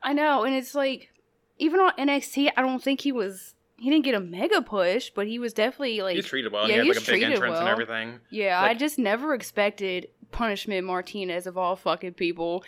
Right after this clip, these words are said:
Speaker 1: <laughs> to get the push here. 'Cause like you said, we, anytime we watched R O H and he was on, we were like, "Oh,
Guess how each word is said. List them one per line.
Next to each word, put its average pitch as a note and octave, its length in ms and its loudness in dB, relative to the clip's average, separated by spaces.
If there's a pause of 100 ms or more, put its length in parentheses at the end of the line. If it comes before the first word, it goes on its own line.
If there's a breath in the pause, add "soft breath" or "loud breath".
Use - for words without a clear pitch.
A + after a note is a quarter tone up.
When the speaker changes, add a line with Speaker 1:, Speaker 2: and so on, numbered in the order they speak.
(100)
Speaker 1:
<laughs> - 140 -20
to - 240 8
get - 260 4
the B3 100 0
push G#3+ 400 0
here. A3 320 4 (460 loud breath)
'Cause C4+ 120 0
like C#4+ 140 6
you D#4+ 80 8
said, B3 260 2
we, A3+ 380 -2
anytime B3+ 460 2
we G3+ 60 -2
watched F#3 300 0
R F#3 160 0
O F#3 80 -2
H F#3 160 -2
and F#3 100 -8
he G3 120 -2
was F3+ 80 -4
on, F#3 180 0
we F3 60 -8
were D#3 60 -8
like, D3+ 180 -8
"Oh, D#3+ 260 0